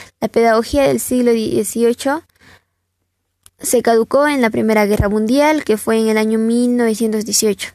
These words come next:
¿Y qué es lo que buscaba esta pedagogía? Buscaba guiar a los maestros a través de los nuevos sistemas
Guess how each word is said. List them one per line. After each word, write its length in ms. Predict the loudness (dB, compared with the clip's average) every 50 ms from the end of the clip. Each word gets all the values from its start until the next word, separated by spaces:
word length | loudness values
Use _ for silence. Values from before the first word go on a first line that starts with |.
| _ _ _
¿Y 120 | -6 -4
qué 180 | -2 0 2 2
es 60 | 2
lo 100 | 2 2
que 100 | 2 0
buscaba 400 | 0 0 -4 -4 -2 0 0 0
esta 180 | 0 -4 -6 -6
pedagogía? 680 | -4 -4 -2 0 0 -2 -2 -2 -2 -2 -2 -2 -6 -14 -20 -20 -20 -20 -20 -20 _ _ _ _ _ _ _ -6
Buscaba 420 | -6 -4 0 0 2 2 2 2
guiar 300 | 2 2 2 2 2 2
a 60 | 0
los 180 | 0 -2 -4 -2
maestros 540 | 0 0 0 0 -2 -2 -2 -2 -2 0 0
a 100 | -2 0
través 440 | 0 -2 0 2 2 0 0 0 -2
de 100 | -2 -2
los 240 | -2 -2 -4 -4 -4
nuevos 340 | -2 -2 -2 -2 -4 -6 -6
sistemas 640 | -8 -8 -8 -6 -4 -4 -4 -4 -4 -6 -10 -12